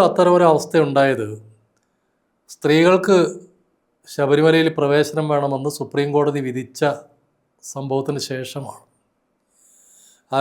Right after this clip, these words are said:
വിധി കേരളത്തിലുണ്ടാക്കിയ കോളിളക്കങ്ങൾ പറഞ്ഞറിയിക്കാവുന്നതല്ല. സ്ത്രീ പ്രവേശനത്തിനെതിരെ ഭക്തജനസംഘടനകളും സംഘപരിവാറും ഒക്കെ വളരെ സജീവമായി രംഗത്തിറങ്ങുകയും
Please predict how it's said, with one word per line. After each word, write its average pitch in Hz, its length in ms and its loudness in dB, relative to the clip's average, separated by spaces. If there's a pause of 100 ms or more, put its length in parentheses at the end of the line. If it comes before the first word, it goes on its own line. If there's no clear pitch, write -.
വിധി 151 240 2
കേരളത്തിലുണ്ടാക്കിയ 151 840 0 (840)
കോളിളക്കങ്ങൾ 147 680 2 (260)
പറഞ്ഞറിയിക്കാവുന്നതല്ല. 131 1080 -4 (1900)
സ്ത്രീ 160 260 0 (760)
പ്രവേശനത്തിനെതിരെ 165 1040 4 (720)
ഭക്തജനസംഘടനകളും 143 1600 -2 (160)
സംഘപരിവാറും 135 760 0 (380)
ഒക്കെ 123 240 -4 (1160)
വളരെ 151 260 2 (100)
സജീവമായി 151 600 4 (200)
രംഗത്തിറങ്ങുകയും 127 800 -6